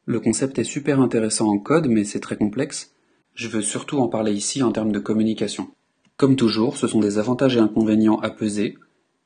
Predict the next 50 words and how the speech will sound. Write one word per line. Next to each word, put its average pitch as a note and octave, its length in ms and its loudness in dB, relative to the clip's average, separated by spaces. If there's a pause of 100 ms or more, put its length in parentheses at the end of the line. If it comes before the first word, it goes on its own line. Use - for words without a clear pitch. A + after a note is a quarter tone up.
(220)
Quelle A#2 180 4
heure A2 120 2
il G#2 140 2
est ? A#2 200 2
Est-ce A2+ 100 -8
qu'on G#2 140 0
va G#2 100 2
déranger G#2 360 0
les G#2 120 0
gens ? G#2 220 -2
Combien A2 340 0
de G#2 80 2
gens G#2+ 180 2
on B2 60 4
veut B2+ 160 0
à B2+ 40 -4
cette B2+ 200 -6
réunion ? A#2 380 0
Combien G#2+ 300 0
de G2+ 60 -2
gens G#2 140 0
on G2+ 40 2
veut G2+ 120 -6
prévenir ? G#2 540 -6 (340)
Est-ce G#2 200 -4
qu'ils G#2+ 260 -2
peuvent A#2+ 260 2
reprendre B2 560 0
plus G#2 200 -6
tard ? B2+ 320 -4
Est-ce - 160 -6
qu'on A2 120 -2
souhaite A#2+ 260 -4
garder A2 260 0
une G#2+ 100 0
trace - 260 -8
écrite ? - 500 -10
Et C3 40 0
ainsi C3+ 180 0
de - 60 -8
suite. - 320 -18 (1400)
Le A#2 200 2
lien B2+ 220 6
du D3 140 4
jour, A#2+ 400 -2
c'est - 200 0
la G#2+ 120 2
loi A2+ 240 4
de B2+ 100 4
Conway. A2 480 0